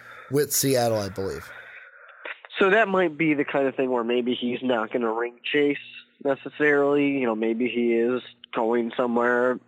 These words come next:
Speaker 2: hoping to get paid or just go somewhere nice. The only other place I could really see as an option for Golden Tate,
Speaker 1: And you're,
Speaker 2: uh,
Speaker 1: and you're right, he was
Speaker 2: uh-huh.
Speaker 1: there when they beat the Broncos.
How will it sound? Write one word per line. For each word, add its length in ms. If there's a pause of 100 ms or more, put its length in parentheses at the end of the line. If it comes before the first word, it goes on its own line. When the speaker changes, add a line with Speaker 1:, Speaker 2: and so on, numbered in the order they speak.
(100)
Speaker 2:
hoping 300
to 60
get 200
paid 500
or 120
just 240
go 260
somewhere 260
nice. 320 (500)
The 120
only 220
other 140
place 300
I 120
could 160
really 380 (120)
see 320 (240)
as 80
an 100
option 440
for 80
Golden 340
Tate, 280 (140)
Speaker 1:
And 160
you're, 140
Speaker 2:
uh, 380 (120)
Speaker 1:
and 160
you're 180
right, 300
he 140
was 220
Speaker 2:
uh-huh. 100
Speaker 1:
there 160
when 140
they 140
beat 240
the 80
Broncos. 640